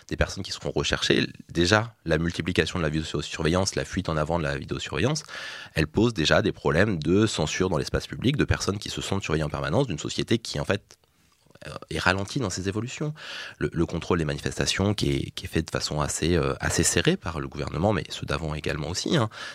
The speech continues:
c'est, euh, c'est un frein à l'évolution sociale, à des choses, à des revendications légitimes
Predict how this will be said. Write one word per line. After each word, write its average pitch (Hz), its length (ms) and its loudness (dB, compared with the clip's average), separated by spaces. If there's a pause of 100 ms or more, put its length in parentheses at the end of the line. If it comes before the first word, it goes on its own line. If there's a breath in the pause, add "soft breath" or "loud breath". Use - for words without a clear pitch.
c'est, 117 360 4
euh, 78 120 2
c'est - 220 -4
un 82 100 2
frein 139 460 -2
à 78 80 2
l'évolution 73 460 -2
sociale, 113 420 2
à 85 60 2
des 67 100 -6
choses, - 340 0
à - 40 -6
des 73 160 -6
revendications 78 540 -2
légitimes 82 540 2